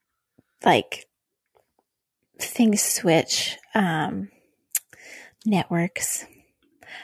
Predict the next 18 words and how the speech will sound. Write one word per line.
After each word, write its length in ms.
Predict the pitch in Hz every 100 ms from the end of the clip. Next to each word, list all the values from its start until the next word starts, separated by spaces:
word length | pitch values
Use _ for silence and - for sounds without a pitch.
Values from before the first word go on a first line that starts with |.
| -
mean, 100 | 254
I 20 |
guess 180 | 269 302
it's 140 | 240 247
not 140 | 220
a 40 |
big 160 | 196 190
deal. 260 | 202 175 -
It's 200 | 196 -
just 280 | 202 196 -
like, 440 | 190 180 - - _ _ _ _ _ _ _ _
you 100 | 294
know, 240 | 240 190 196
people 260 | - 254 247
get 220 | 226 -
used 280 | 220 233 -
to 60 |
something. 760 | 220 185 185 - 185 175 175